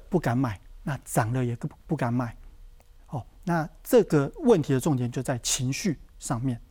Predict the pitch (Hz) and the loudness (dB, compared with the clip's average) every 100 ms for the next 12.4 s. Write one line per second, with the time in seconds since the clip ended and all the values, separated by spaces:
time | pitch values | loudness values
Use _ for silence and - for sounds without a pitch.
0 | - - - 233 233 220 208 180 135 151 | -20 -12 4 4 6 8 8 8 4 4
1 | 143 135 135 156 156 156 131 139 156 160 | 2 2 0 0 4 4 4 2 2 4
2 | 160 123 - - - - 156 165 156 135 | 2 0 -8 -20 -20 -6 -4 -2 -2 -2
3 | 143 131 135 135 143 139 135 127 185 139 | 0 0 0 0 0 0 -2 0 2 2
4 | - 143 - 151 127 - - - 135 131 | 0 -4 -2 -2 -4 -10 -18 -4 0 2
5 | 170 135 120 151 - - - - 226 262 | 2 2 -4 -8 -10 -20 -20 0 2 4
6 | 262 - 190 208 - 131 143 160 127 - | 4 2 0 0 -2 -2 2 2 0 -4
7 | 127 175 147 156 135 131 135 120 123 123 | -2 0 0 0 -2 -2 -2 -4 -6 -6
8 | - - 123 139 131 147 - 143 139 127 | -10 -12 -6 -4 -2 -4 -4 -4 -4 -4
9 | 135 123 - 135 - - - - 202 170 | -4 -4 -6 -10 -12 -18 -20 -2 2 6
10 | 190 180 117 196 220 208 - 214 220 175 | 6 6 4 4 4 4 6 8 10 8
11 | 151 151 147 147 127 135 127 143 127 127 | 6 4 4 2 0 -2 -2 -2 -2 -4
12 | 139 120 117 143 | -2 -4 -4 -6